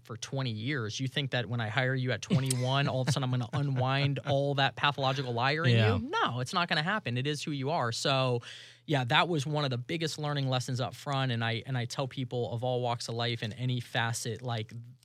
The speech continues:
Speaker 1: focus on aligning yourself, whether you're an employee, employer, it doesn't matter. Align yourself with people that you think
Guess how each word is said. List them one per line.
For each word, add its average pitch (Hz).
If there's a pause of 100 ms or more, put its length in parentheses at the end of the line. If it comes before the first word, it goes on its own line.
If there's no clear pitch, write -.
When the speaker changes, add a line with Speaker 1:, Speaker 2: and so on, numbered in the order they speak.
(120)
Speaker 1:
focus 139
on 117 (600)
aligning 147
yourself, 165
whether 131
you're 131
an 123
employee, 156
employer, 135
it 127
doesn't 123
matter. 117
Align 123
yourself 123
with 113 (240)
people 127
that 117
you 127
think 127